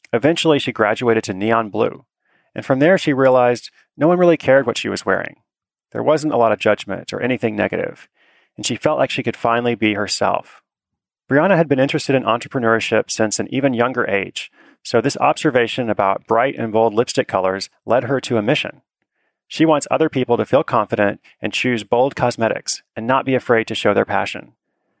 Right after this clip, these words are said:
Last fall, the holiday season was coming around, and her initial idea was to create a wholesale business.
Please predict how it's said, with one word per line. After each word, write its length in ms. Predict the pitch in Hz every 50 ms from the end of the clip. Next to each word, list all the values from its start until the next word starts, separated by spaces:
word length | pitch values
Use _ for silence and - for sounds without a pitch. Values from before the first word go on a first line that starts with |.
| _ _ _ _ _ -
Last 300 | - 120 147 165 - -
fall, 280 | - 139 127 110 107 107
the 100 | 110 104
holiday 340 | 95 120 127 135 131 127
season 340 | 120 - 117 110 104 104 107
was 140 | 110 101 -
coming 260 | - 107 101 110 123
around, 380 | 131 113 95 92 95 92 95 _ _ _ _ _ _ _ -
and 200 | - 107 107 98
her 120 | 107 120
initial 360 | 117 113 147 175 - 220 185 147
idea 420 | 131 120 - 151 135 107 104 104
was 200 | - 113 113 -
to 100 | - -
create 380 | - - - 123 120 117 113 107
a 80 | 107 95
wholesale 420 | - 160 175 165 - - 98 95
business. 560 | - - 90 - - - - - - - -